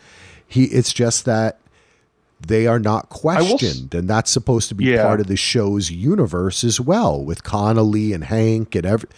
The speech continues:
Speaker 1: they're just starting to question it. So that, I think, you know, kind of feeds into,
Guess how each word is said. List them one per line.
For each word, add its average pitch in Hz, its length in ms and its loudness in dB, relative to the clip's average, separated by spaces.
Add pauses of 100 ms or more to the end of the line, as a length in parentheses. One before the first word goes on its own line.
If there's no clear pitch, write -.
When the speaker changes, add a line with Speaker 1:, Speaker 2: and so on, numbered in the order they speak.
(360)
Speaker 1:
they're 120 140 4
just 123 300 0
starting 104 640 2
to 120 100 -4
question 135 720 -2
it. 60 160 -8 (680)
So - 280 2
that, 110 260 2
I 120 140 4
think, - 560 -4 (240)
you 95 180 -2
know, 82 320 -2
kind 110 240 0
of 95 80 -2
feeds 107 500 -6
into, 87 840 0